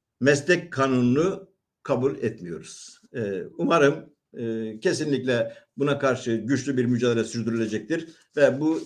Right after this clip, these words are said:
e, geri tepecektir diye düşünüyorum. Diğer bir haberimiz, <clears throat> bildiğiniz gibi Boğaziçi Üniversitesi'nde, e,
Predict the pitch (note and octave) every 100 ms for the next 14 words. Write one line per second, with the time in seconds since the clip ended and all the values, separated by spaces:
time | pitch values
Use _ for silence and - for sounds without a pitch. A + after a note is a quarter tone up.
0 | A#2+ A#2 A2+ D#3+ C#3+ B2+ A2+ A2 G2+ -
1 | G2+ C#3+ D#3+ B2 C3 F#2 D#2+ - _ _
2 | _ _ _ _ _ - - _ _ -
3 | _ _ _ _ _ _ _ _ _ E3
4 | A3 A#3+ A3 F#3+ F#3+ F#3+ G3 A3+ - -
5 | - B2+ - - - _ _ _ _ _
6 | _ _ _ _ _ _ _ _ _ E3+
7 | F#3 G#3 A3 F3+ F3+ F3+ F3 C#3+ F3 F#3+
8 | F3+ - F3 D#3 D3+ D#3 C#3+ C#3 C#3+ F3
9 | F#3+ - _ _ _ _ _ _ A2